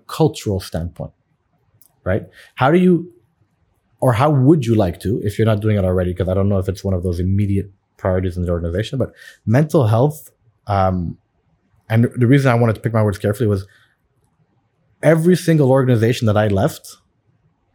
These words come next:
left, whether my own startups in <laughs> Canada or startups I was a part of here,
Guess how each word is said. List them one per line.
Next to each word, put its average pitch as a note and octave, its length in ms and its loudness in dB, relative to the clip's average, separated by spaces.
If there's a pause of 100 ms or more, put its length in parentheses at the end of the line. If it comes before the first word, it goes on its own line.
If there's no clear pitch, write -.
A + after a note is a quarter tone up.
(200)
left, G2 520 -2 (140)
whether G2 460 -2 (440)
my F#2+ 160 -2
own B2+ 220 4
startups B2 520 0
in A#2+ 220 0
<laughs> - 120 -4
Canada B2 360 2
or A2 480 0
startups A#2 340 -2
I A2 80 0
was G#2 120 0
a G#2 40 -2
part A2 240 -2
of G#2 120 -4
here, C#3+ 460 0